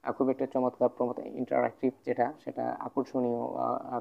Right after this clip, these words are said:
class হবে, সেটা next ডে। আর day by day, আহ, এভাবে করানো হবে। So, friends, don't forget, like, comment and share।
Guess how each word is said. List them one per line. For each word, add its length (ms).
class 320
হবে, 200
সেটা 260
next 300
ডে। 140
আর 180
day 240
by 100
day, 160
আহ, 400
এভাবে 540
করানো 340
হবে। 180
So, 100
friends, 560
don't 60
forget, 300
like, 240
comment 260
and 160
share। 240